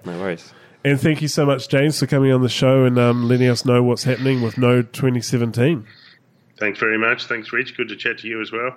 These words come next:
Speaker 1: Yeah.
Speaker 3: And, uh, August seventeenth, tickets on sale. November seventeenth, the big day.
Speaker 2: Awesome.
Speaker 3: Nodefest, nodefest dot com dot A U.
Speaker 2: And first of September is when the,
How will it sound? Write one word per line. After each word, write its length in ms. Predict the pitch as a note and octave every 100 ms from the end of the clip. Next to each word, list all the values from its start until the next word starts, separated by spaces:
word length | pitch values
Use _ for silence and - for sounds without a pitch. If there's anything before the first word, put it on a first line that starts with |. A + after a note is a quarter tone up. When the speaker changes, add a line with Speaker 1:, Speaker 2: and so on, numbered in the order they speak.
| _
Speaker 1:
Yeah. 300 | D#2+ F#2+ F2+ - _ _ _ -
Speaker 3:
And, 320 | G#2 G2 G2
uh, 400 | G2 G2 G2+ G2+ F#2 -
August 320 | B2+ C3 B2 -
seventeenth, 600 | B2 A#2 B2+ C3+ D3 -
tickets 300 | - B2 B2
on 100 | A#2+
sale. 400 | B2+ C3 F3+ F3
November 380 | G2+ G2 G2 G2
seventeenth, 580 | - F#2+ F2+ G2+ G2 -
the 80 | F2
big 200 | F2 E2
day. 180 | E2+ D2 - _ _ _ _ _ _
Speaker 2:
Awesome. 400 | A#2 B2+ - G#2+
Speaker 3:
Nodefest, 460 | G#2 G#2+ - C3+ D3 -
nodefest 520 | G#2 A2+ A2 B2 B2
dot 140 | G#2 E2
com 140 | F2+
dot 120 | F#2+ G2
A 80 | G#2
U. 180 | E2 - _ - - - - -
Speaker 2:
And 180 | A#2+
first 300 | A#2 D3+ C#3
of 80 | C3+
September 840 | - C#3 - C#3 C3 B2+ B2 A2+ - -
is 320 | A#2 A2+ G#2+
when 220 | A2+ A2+
the, 560 | A2 A2 A2 A2 G#2+